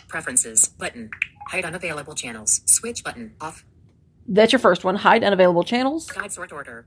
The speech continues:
Speaker 1: Network name button.
Speaker 2: Oh, I went to the left. Now that's a cool one. Guide sort order. Chris and I differ on this.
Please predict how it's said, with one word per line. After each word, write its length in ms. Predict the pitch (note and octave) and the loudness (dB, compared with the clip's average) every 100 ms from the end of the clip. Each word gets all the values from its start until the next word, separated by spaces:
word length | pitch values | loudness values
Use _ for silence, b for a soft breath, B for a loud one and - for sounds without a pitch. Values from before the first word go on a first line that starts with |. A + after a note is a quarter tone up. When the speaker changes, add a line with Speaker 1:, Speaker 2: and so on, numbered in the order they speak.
| _ _ | _ _
Speaker 1:
Network 360 | D3 D#3 F3+ E3 | -14 -12 -12 -12
name 320 | C#3+ A#2 G#2+ _ | -14 -14 -18 _
button. 320 | F#3 - A3+ - | -12 -12 -18 0
Speaker 2:
Oh, 200 | A#3 F3+ | 4 4
I 80 | - | 4
went 140 | F#3 G3 | 0 0
to 60 | - | -4
the 80 | |
left. 400 | F#3 F3 - - F#3 | -2 -2 -2 -12 -4
Now 120 | F3+ | 2
that's 240 | G#3 A#3+ | 4 2
a 40 | A3 | 0
cool 220 | G#3+ F#3+ | 2 2
one. 160 | E3 | 2
Guide 340 | E3+ G3 A3 A3 | 2 4 4 2
sort 320 | - A3+ A3 | -2 0 0
order. 320 | F#3+ E3+ D3+ b b b | -2 -4 -4 b b b
Chris 240 | D4 D4+ | 2 4
and 80 | F4+ | 6
I 240 | D4+ - _ | 4 2 _
differ 320 | G#3 B3+ A#3 E3+ | 2 4 6 2
on 160 | D#3 | 2
this. 380 | D3 A2 - - | -2 -6 -12 -14